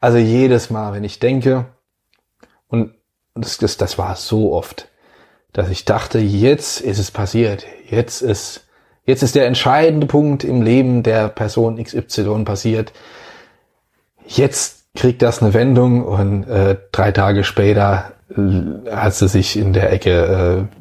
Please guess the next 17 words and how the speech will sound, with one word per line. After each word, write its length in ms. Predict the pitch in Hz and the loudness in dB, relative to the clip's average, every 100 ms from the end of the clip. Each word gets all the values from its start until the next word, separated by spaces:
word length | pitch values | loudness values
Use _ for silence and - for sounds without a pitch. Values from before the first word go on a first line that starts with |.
| - | -10
äh, 480 | 107 110 113 113 - | -8 -6 -6 -8 0
wieder 220 | 101 90 | 0 2
was 120 | 87 | 0
in 60 | 104 | 2
den 100 | 104 | 2
Arm 200 | 95 98 | 0 -2
gespritzt 460 | 87 - 80 - - - - - - - | -4 -4 -6 -6 -12 -16 -18 -20 -8 0
oder 280 | 117 110 | 2 2
etwas 280 | - 107 98 | 0 0 -2
anderes. 420 | 92 101 98 95 | -2 0 0 0
Also 360 | 85 98 110 101 - _ - | 0 2 2 0 -8 _ -2
das, 460 | 117 - - - | -2 -2 -8 0
äh, 200 | 123 110 - | 0 0 -2
das 240 | 127 123 135 | -2 -2 -2
waren 300 | 117 110 - _ - | -2 -4 -8 _ -16
häufig 520 | - 123 156 156 143 | 0 4 4 2 -2
Enttäuschungen, 760 | 139 110 107 113 131 139 147 | -2 0 2 2 2 0 -2